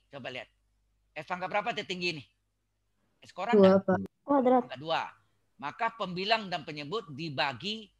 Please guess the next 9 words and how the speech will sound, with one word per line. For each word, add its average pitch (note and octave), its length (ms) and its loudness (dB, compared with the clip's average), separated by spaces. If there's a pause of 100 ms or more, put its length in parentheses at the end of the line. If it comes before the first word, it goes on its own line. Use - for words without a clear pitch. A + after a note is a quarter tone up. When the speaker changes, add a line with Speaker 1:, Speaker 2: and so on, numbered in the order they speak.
(400)
Speaker 1:
sama-sama D#3 560 -6
dengan C3+ 240 -10
X - 80 -20
pangkat A#2+ 160 -12
dua. A#2 240 -14 (240)
Pembilangnya A#2+ 480 -12
dibagi G#2 480 -16
X - 160 -20
kuadrat, E3+ 400 -8